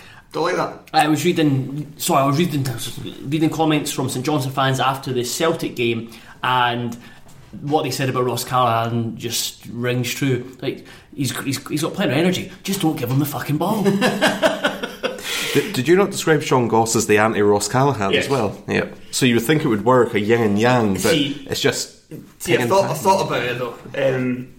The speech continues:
Speaker 1: with a midfield, I think with a, you can't play a midfield too much these days. If you do play a midfield too, it has to be two energetic guys who get up and down.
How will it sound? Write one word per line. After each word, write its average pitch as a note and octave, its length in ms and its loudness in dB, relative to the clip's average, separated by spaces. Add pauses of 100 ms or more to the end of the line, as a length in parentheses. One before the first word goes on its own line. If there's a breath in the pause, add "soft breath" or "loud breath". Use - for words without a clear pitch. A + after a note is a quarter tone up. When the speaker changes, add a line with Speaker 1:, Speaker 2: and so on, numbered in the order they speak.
(1000 soft breath)
Speaker 1:
with D3 140 -4
a C#3+ 60 2
midfield, E3+ 760 0
I - 40 -6
think F#3+ 320 -2
with D3+ 120 2
a, - 280 -4 (560)
you C#3+ 80 -14
can't C4+ 260 2
play E3 120 4
a C3+ 40 2
midfield A#2+ 400 -6
too A#2+ 180 -4
much - 280 -6
these G2+ 200 -6
days. - 240 -10
If - 120 -14
you B2 80 -6
do F#3+ 260 2
play D#3+ 120 2
a C3+ 40 0
midfield B2+ 420 -2
too, A#2 300 0
it G#2+ 160 -2
has C3 260 -4
to C3+ 80 -12
be B2 320 -2
two C#3 200 0
energetic A#2+ 540 -2
guys G#2+ 260 -6
who - 60 -6
get - 160 -4
up - 140 -8
and A2 120 -8
down. G2+ 180 -6